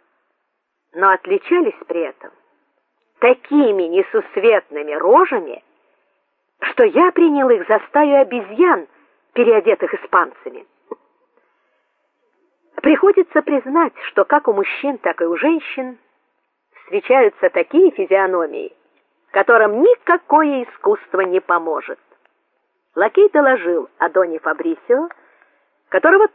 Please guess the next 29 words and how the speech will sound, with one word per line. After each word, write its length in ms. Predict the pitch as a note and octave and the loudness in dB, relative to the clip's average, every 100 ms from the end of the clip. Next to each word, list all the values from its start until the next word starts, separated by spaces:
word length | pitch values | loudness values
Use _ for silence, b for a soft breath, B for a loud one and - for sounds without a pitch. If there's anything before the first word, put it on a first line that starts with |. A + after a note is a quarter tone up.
| _ | _
тотчас 480 | F4 D4+ _ E4 D4+ | 0 0 _ -2 0
же 120 | E4 | 0
пригласили 640 | E4 A#3 G#3 - G#3 A3 | 0 0 0 -2 -4 -2
в 80 | C4 | -2
покои, 640 | - E4 - F3 D3+ F3 - _ _ _ _ | -4 -4 -2 -2 -2 -6 -12 _ _ _ _
куда 220 | - G3 E4+ | -2 2 4
и 140 | F#4+ | 2
я 140 | F#3 D#3 | 0 -6
последовал 600 | C#3+ - D#3+ D3+ C#3+ C3+ | -12 -8 -8 -6 -8 -8
за 100 | C#3 | -14
ним. 160 | C3 - _ _ _ _ _ _ _ _ _ | -14 -20 _ _ _ _ _ _ _ _ _
Граф 280 | F3+ A3 F4 - | -2 -2 -2 -2
сидел 420 | G3+ G3 F#3+ F3+ - _ | -4 0 2 0 -4 _
в 60 | - | -14
шлафроке 640 | - F#3 F3+ F#3 F3 E3+ | -4 -4 -2 -2 -2 -4
на 120 | D#3 - | -12 -12
софе 380 | D#3+ - C#4+ F4+ - | -12 -6 -6 -6 -8
и 120 | G4+ | -10
пил 220 | - A#4 | -4 -4
шоколад. 540 | - A3+ - E3 A#2+ - _ _ _ b b b b b b _ | -4 -8 -4 -4 -6 -16 _ _ _ b b b b b b _
Мы 200 | C#4 G#4+ | 0 0
поклонились 640 | - - F#3+ F3 E3 E3+ - | 0 0 -2 0 -4 -6 -4
ему 340 | G#3+ A#3 C#4 - _ | -4 -4 -8 -12 _
с 40 | G#3 | -4
изъявлением 640 | E3+ G3 F3+ G3 F#3 F3 | 0 -2 2 0 0 -6
глубочайшего 720 | E3+ F3 F3 E3+ D#3 - C3+ | -2 -2 -2 -4 -6 -8 -12
почтения, 760 | C3+ A2+ - - E3 D3+ A#3 D#4+ _ _ _ _ _ _ | -12 -16 -16 -8 -8 -8 -10 -12 _ _ _ _ _ _
а 160 | G#3 B3 | 2 4
он 220 | G4+ | 2